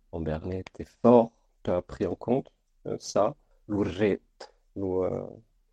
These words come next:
au départ, voilà. Daniel, au départ, tu ne roulais pas les R. Ensuite, t'es mis à les rouler. Après, en soi, il y a des gens qui ont hérité du Béarnais en famille et qui ne roulent pas les R, qui les rou-, enfin, qui les prononcent à la française.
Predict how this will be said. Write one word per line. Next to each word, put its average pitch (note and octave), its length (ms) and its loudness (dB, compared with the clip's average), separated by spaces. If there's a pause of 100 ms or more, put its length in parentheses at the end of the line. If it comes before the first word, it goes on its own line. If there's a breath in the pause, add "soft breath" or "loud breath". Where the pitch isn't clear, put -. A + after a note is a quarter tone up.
(380)
au G2+ 160 4
départ, G#2 440 2 (400)
voilà. F#2 240 -12 (1400)
Daniel, A#2 560 6
au C#3 60 8
départ, A#2+ 480 2
tu - 160 -8
ne F#2 40 0
roulais A2+ 280 0
pas A#2 200 4
les G#2+ 400 4
R. A#2+ 40 -4 (240)
Ensuite, - 280 -12
t'es B2 80 -4
mis G2+ 160 0
à - 20 2
les F#2 80 0
rouler. F#2+ 480 0 (360)
Après, B2 500 4
en G2 120 -2
soi, G#2 520 4
il - 80 -6
y G2+ 40 4
a F#2+ 40 4
des G2 120 4
gens G2+ 320 2
qui F2 260 -6
ont D#2+ 220 -6
hérité F2+ 380 -4
du A#2+ 100 -2
Béarnais G2+ 440 2
en A2+ 80 -4
famille G#2 380 -2
et - 40 -8
qui - 120 -16
ne G#2+ 60 -8
roulent C3+ 260 2
pas A#2 140 4
les G2 100 -2
R, - 140 -12 (140)
qui - 80 -8
les F2+ 40 -4
rou-, G2 240 0
enfin, - 200 -2
qui - 160 -8
les F2+ 80 -2
prononcent A2 400 -2
à G#2+ 40 -2
la G2 60 -2
française. G2 520 -10